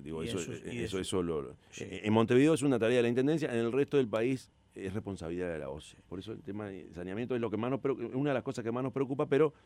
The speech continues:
Speaker 1: no pasa todo por, por nuestra decisión. Yo creo que acá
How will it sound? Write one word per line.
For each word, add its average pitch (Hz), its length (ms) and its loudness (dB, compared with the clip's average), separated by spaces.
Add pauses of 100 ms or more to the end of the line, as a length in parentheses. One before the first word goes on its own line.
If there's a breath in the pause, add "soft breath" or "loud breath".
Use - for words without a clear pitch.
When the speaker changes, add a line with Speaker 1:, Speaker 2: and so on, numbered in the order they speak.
Speaker 1:
no 107 160 2
pasa 127 420 0
todo 123 300 4
por, 92 320 -4 (680 soft breath)
por 87 120 -2
nuestra 95 240 0
decisión. 90 400 0 (200 loud breath)
Yo 160 120 0
creo 196 120 8
que 156 80 6
acá 160 260 4